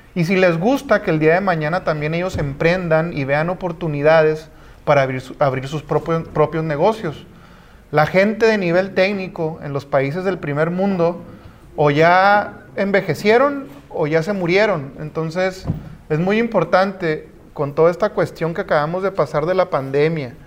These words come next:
con toda esta cuestión inflacionaria y demás, y que se escucha mucho que empiezan a venir más inversiones, es muy importante que este nivel técnico también empiece a florecer y empiece a, a resolver problemas que tanto necesita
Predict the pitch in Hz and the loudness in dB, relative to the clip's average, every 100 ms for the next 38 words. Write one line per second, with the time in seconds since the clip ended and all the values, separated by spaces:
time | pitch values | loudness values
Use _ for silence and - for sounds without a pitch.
0 | - - - - 139 151 156 156 190 170 | -20 -20 -18 -10 -4 2 2 2 0 -2
1 | - 160 175 196 165 165 139 147 160 165 | -4 -4 -2 -2 -2 -4 -2 0 0 -2
2 | 143 139 185 202 - - - - - - | -2 0 0 0 -6 -20 -20 -20 -20 -20
3 | - 151 143 156 143 - 165 208 190 190 | -14 -10 -6 -6 -6 -6 -4 -2 -2 -4
4 | 196 196 190 143 135 147 147 185 180 156 | -6 -8 -8 -10 -6 -6 -2 0 0 0
5 | 143 175 202 202 185 - 202 190 185 - | -2 -2 -2 -2 -2 0 0 0 -4 -12
6 | - - - - - 156 165 180 196 175 | -20 -20 -20 -20 -4 0 0 0 -2 -4
7 | 147 151 151 175 160 151 143 - 165 151 | 0 0 0 -4 -2 -2 0 -2 -2 0
8 | 143 143 160 160 160 160 160 135 135 139 | -2 0 -4 -2 -4 -4 -6 -6 -4 -2
9 | 143 151 147 - - - - 151 151 143 | -2 -4 -10 -16 -20 -4 0 0 0 2
10 | 143 143 160 151 156 - - - 139 147 | 2 2 0 0 -2 -14 -8 -2 -2 0
11 | 135 127 - 139 139 147 - - - - | 0 -2 -2 0 0 -2 -10 -20 -20 -20
12 | - 151 143 - 139 135 160 156 147 151 | -2 0 0 2 0 2 4 4 6 4
13 | 139 120 135 131 127 131 131 131 - 143 | 4 2 -2 -2 -4 -4 -4 -4 -6 -4
14 | 143 147 147 131 - 127 151 151 147 120 | -2 -2 -6 -6 -4 -4 -2 -4 -4 -8
15 | 127 - 143 147 | -6 2 2 2